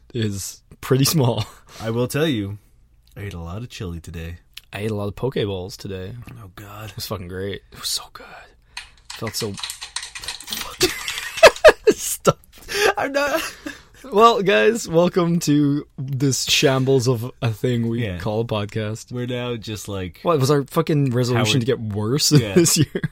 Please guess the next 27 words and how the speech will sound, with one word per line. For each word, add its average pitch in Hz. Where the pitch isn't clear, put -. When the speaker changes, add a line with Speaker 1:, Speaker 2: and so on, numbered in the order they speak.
Speaker 1:
We're 123
now 117
just 127
like 107
budget 98
Howard 92
Stern. 82
Speaker 2:
Yeah. 110
Speaker 1:
I 123
don't 120
know. 95
I 98
assume 104
he 87
does 82
sound 85
effects 82
or 98
did 87
sound 90
effects. 92
Speaker 2:
No, 131
we're 113
budget 117
fuck 110
buddies. -
Speaker 1:
Yeah. 87